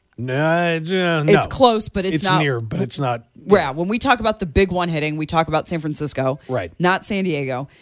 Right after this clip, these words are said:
Speaker 2: They're not gonna get hurricanes. They're not gonna get tornadoes. They don't get flooding. They don't generally get bad weather anytime there. So maybe an earthquake, but generally speaking, that's the place that a lot of people mention
Speaker 1: Okay.
Speaker 2: is, is safest.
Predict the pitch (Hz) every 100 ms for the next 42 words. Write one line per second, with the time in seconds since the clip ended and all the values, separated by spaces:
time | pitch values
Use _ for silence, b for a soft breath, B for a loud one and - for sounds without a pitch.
0 | b - 180 175 165 165 151 - 202 208
1 | 262 294 - 160 160 151 147 - 156 156
2 | 160 185 202 156 139 - - - 165 165
3 | 196 233 b b b - 214 233 202 226
4 | 254 226 165 160 170 165 170 160 151 -
5 | _ _ _ _ _ 208 196 170 156 117
6 | 71 95 139 76 - b b b b b
7 | - - - 220 208 196 220 226 185 147
8 | - 64 - - _ 185 175 208 220 214
9 | 220 175 180 156 160 - 165 - 147 -
10 | 139 135 127 135 127 131 120 - 65 80
11 | 190 196 160 139 - 139 123 135 120 -
12 | - -